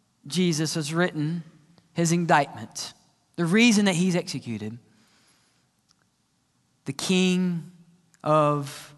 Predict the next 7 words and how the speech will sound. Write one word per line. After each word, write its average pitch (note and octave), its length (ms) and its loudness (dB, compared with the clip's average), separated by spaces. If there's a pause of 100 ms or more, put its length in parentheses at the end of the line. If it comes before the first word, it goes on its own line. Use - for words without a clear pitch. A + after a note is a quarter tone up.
(720)
the - 80 -14
Jews." A2 880 -12 (1800)
And D3+ 220 -2
little F#3+ 220 -2
did E3 160 -2
they D#3 180 0
know C3 480 -2